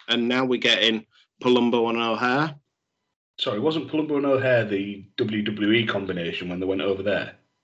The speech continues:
Speaker 1: It was. It was. So what had happened
Speaker 2: Yeah.
Speaker 1: at this point in time, they'd had a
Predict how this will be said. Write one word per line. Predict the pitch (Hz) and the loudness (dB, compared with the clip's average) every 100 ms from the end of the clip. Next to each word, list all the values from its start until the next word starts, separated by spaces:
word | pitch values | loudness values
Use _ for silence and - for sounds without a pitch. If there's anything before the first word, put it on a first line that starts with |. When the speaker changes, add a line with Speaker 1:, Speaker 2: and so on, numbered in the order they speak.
| _ _ - | _ _ 2
Speaker 1:
It | 135 135 | 4 6
was. | 110 104 107 98 | 2 0 -8 -6
It | 120 107 | -4 -2
was. | 110 95 - - - | -2 -4 -8 -18 -14
So | - 147 139 | 2 6 6
what | 139 160 | 4 2
had | 156 | 4
happened | 147 - 139 | 0 4 4
Speaker 2:
Yeah. | |
Speaker 1:
at | 131 | 4
this | 160 - _ | 0 -2 _
point | 107 104 - | -14 -14 -4
in | 110 104 | -2 -2
time, | 117 107 107 | 0 0 0
they'd | 117 | 0
had | 143 139 143 - | 2 2 0 2
a | 127 127 123 127 | 4 6 6 4